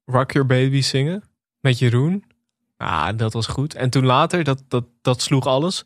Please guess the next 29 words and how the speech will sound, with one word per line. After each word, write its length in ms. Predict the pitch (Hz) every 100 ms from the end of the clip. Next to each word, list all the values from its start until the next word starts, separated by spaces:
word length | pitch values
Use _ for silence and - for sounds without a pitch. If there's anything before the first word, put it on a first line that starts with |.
| _ _ _ _
Toen 160 | 143
kwam 220 | 139 139 131
Hans 280 | 135 135
Klok 280 | - 165 180
dus 300 | 131 127 -
binnen. 480 | 131 139 127 110 156 _ _ _ _ _ _ _ _ _ _
Nou 160 | 127 131
ja, 100 | 135 147 165
hij, 80 | 156 127 139
het 180 | 151 151
leuke 260 | 165 185
was 80 | 156
eigenlijk, 360 | 156 143 147 131
Hans 220 | 139 151
Klok 220 | - 165
werd 280 | 139 131 151
aangekondigd 760 | - 139 147 - 170 202 - - - - -
<laughs> 300 | - - _
als, 460 | 131 139 143 - -
eh, 380 | 135 127 127 135 - _ _
"Gerard, 580 | - 123 135 160 202 - _ - - _
<laughs> 360 | _ _ _
we 100 | - -
hebben 260 | 165 151 156
een 120 | 147
oude 320 | 147 151 151
bedpartner 600 | 143 170 - 151 151 160
voor 140 | 180
jou 120 | 170